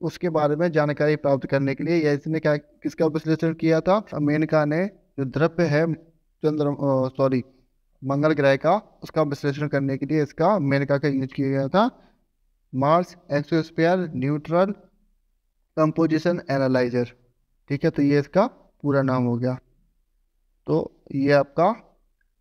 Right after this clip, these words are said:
मिशन मंगलयान समाप्त होता है। अब इसकी उपलब्धियां भी देख लीजिएगा। उपलब्धियां क्या रही कि अमेरिका, रूस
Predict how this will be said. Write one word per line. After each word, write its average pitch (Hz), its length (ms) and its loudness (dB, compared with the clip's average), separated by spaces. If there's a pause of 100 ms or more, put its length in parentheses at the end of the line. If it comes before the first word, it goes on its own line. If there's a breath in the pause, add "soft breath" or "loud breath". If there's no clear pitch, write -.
(140)
मिशन 147 220 -2
मंगलयान 147 440 0
समाप्त 143 400 -2
होता 151 320 2
है। 175 140 -2
अब 143 100 -2
इसकी 151 200 -4
उपलब्धियां 143 580 0
भी 160 120 0
देख 147 200 -2
लीजिएगा। 151 440 0
उपलब्धियां 147 500 -2
क्या 160 180 2
रही 170 200 0
कि 175 160 -4
अमेरिका, 151 540 0
रूस 156 260 0